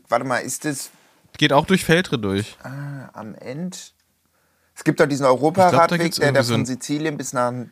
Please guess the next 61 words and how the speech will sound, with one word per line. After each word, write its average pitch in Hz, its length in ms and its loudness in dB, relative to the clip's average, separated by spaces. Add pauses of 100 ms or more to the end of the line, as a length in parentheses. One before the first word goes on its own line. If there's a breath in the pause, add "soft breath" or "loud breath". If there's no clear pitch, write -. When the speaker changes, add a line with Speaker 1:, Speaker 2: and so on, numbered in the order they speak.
(140)
Speaker 1:
Dänemark 160 440 -4
geht, 170 220 -4
der 120 120 0
auch 127 80 -4
durch - 220 -14
Speaker 2:
Na, 120 100 -2
ich, 139 60 -4
Speaker 1:
Berlin. 165 360 -8
Speaker 2:
ich 156 80 -4
glaub, 185 220 2
na, 160 260 4
es 165 200 0
wurde, 175 160 6
es 170 180 2
wurde 165 160 2
letztens, 185 500 2
letztens 175 680 0
vor, 165 360 0
wann 151 160 0
waren 151 180 0
das? 139 100 -4
Vor, 151 200 -2 (180)
vor - 160 -4
drei 135 240 -2
Jahren 165 240 2
oder 165 160 0
so 151 140 -6
wurde 156 160 0
der, 147 100 4
glaub 151 160 -2
ich, 151 100 -4
eröffnet. 135 280 -2
Und 117 60 -2
ich 117 60 -4
glaube, 151 180 0
der 151 100 0
geht 156 140 -4
von 143 140 -2
München 180 320 -4
bis 160 140 -4
nach 160 120 -2
Venedig. 135 420 -2
Also 117 180 -2
du - 60 -10
kannst 156 240 -2
auf 135 120 -6
dem 131 100 -2
Ra-, - 100 -6
auf - 160 -8 (100)
einem 175 280 0
und 165 120 -4
demselben 151 400 -2
Ra-, 135 160 -8
Radweg 147 540 -4
von 147 180 -2
München 151 300 -2
nach 139 100 -4
Venedig 123 420 -4
fahren, 92 220 -6
glaub 80 220 -8
ich. - 160 -16